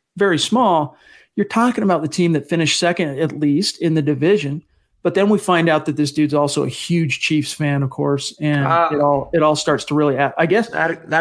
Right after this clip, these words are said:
Speaker 1: I mean,
Speaker 2: explains
Speaker 1: you
Speaker 2: it.
Speaker 1: can see it if you, if you, when you turn on the video, look in the background, it's his home office, like you see from me now, 'cause all the, all these shows right now are being shot virtually, right? People chilling at home, including, like, the T V late night talk shows.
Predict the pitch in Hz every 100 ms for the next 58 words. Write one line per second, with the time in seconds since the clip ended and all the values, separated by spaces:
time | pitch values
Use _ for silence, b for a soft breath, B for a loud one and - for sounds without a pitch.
0 | 170 185 170 - 262 165 - 214 - -
1 | - 160 143 151 151 156 143 165 151 135
2 | 190 185 170 160 180 185 185 175 180 151
3 | 156 160 175 185 190 _ _ _ _ -
4 | 156 175 147 175 180 170 175 190 160 147
5 | 143 170 156 151 151 151 151 147 147 143
6 | 151 151 151 151 160 165 156 135 - -
7 | _ _ - - 156 147 135 143 143 139
8 | 139 147 139 156 143 - - 156 151 143
9 | 135 143 143 151 147 143 135 - 151 147
10 | 127 143 147 143 131 - 151 147 135 131
11 | 139 - 151 147 143 127 - _ - 151
12 | 147 135 175 220 - 139 127